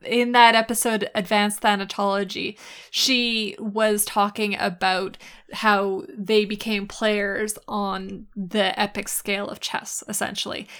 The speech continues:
And so she has been keeping an eye on her chess pieces. She knows the end game that she's working towards, but I'm like, what is that game?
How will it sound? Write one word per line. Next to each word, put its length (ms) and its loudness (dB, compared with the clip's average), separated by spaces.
And 180 0
so 160 4
she 460 4
has 420 4
been 320 -2
keeping 540 -4
an 80 -4
eye 240 0
on 240 -4
her 180 -2
chess 300 -6
pieces. 500 -8
She 240 -2
knows 380 0
the 180 -4
end 240 0
game 200 0
that 120 -2
she's 260 -4
working 300 -6
towards, 340 -8
but 160 -6
I'm 100 -2
like, 180 -4
what 300 -2
is 320 -4
that 300 -4
game? 420 -8